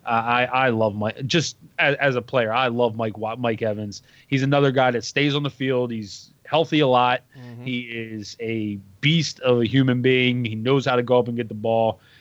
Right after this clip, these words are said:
Speaker 1: And, you know, I, I just love watching Mike Evans play.
Speaker 2: Yeah, my favorite probably is going to be Deshaun Watson and,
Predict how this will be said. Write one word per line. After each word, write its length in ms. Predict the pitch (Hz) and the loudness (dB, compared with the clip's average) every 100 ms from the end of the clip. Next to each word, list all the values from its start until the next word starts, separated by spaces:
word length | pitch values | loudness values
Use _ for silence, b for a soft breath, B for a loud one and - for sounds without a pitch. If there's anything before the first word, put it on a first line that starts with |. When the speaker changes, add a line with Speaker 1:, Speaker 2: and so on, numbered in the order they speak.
| b - | b -10
Speaker 1:
And, 500 | 110 104 104 98 95 - - | -6 -4 -6 -8 -10 -14 -10
you 80 | |
know, 80 | 107 | -8
I, 360 | 101 135 135 131 | -2 -2 0 -2
I 40 | |
just 200 | 127 113 | -2 -2
love 180 | 117 117 | 0 2
watching 300 | 107 107 - | 2 -2 -4
Mike 180 | 104 101 | -8 -6
Evans 240 | 104 95 | -8 -10
play. 320 | 92 104 98 95 _ _ _ _ _ _ - | -12 -8 -8 -10 _ _ _ _ _ _ -14
Speaker 2:
Yeah, 300 | 135 131 127 120 | -8 -6 -8 -8
my 320 | 139 156 160 | -6 -4 -4
favorite 400 | - 151 147 139 | -4 -6 -4 -8
probably 320 | 143 131 131 | -8 -8 -8
is 100 | 120 | -10
going 380 | 127 123 120 117 | -8 -8 -8 -10
to 80 | 117 | -12
be 240 | 117 113 | -12 -12
Deshaun 600 | 110 117 - 120 117 113 | -12 -14 -12 -10 -10 -12
Watson 540 | 117 117 113 - 113 113 | -12 -12 -14 -14 -14 -14
and, 440 | 117 110 110 110 | -14 -14 -14 -16